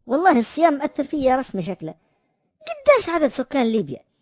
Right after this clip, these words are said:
من بيسكن فيهم المدن هادو؟ ولا زعمة بيجيب عشرة ملايين مصري؟ ومصر تبي تفرغ سينا ضمن صفقة القرن طبعًا، وحفتر يخدم من أجل مصلحة مصر زي ما تعرف هو شخصيًا،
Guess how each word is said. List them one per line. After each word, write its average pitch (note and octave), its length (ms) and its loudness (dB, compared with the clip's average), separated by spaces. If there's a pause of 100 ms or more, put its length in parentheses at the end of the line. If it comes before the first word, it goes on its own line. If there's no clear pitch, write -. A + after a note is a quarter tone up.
(220)
من A4+ 280 4
بيسكن F4+ 380 2
فيهم A#3+ 360 4
المدن A#3 340 0
هادو؟ G3 400 0 (420)
ولا F3+ 280 0
زعمة F#3 500 0 (280)
بيجيب F3+ 360 0
عشرة F#3+ 320 -2
ملايين F#3+ 480 0
مصري؟ F#3 400 -4 (480)
ومصر A#3+ 420 2
تبي G3 320 0
تفرغ C4 420 2
سينا G3+ 480 0 (320)
ضمن G3+ 280 2
صفقة F#3 420 -4
القرن F#3+ 380 0
طبعًا، C3+ 380 -6 (320)
وحفتر G3 460 -2
يخدم B3 400 0
من G#3+ 240 -4
أجل A3 380 0
مصلحة G#3+ 500 -4
مصر C#4+ 340 0 (500)
زي D#4 100 0 (100)
ما G#4 120 2
تعرف B4 240 0
هو F#4+ 160 4
شخصيًا، C#4+ 480 -2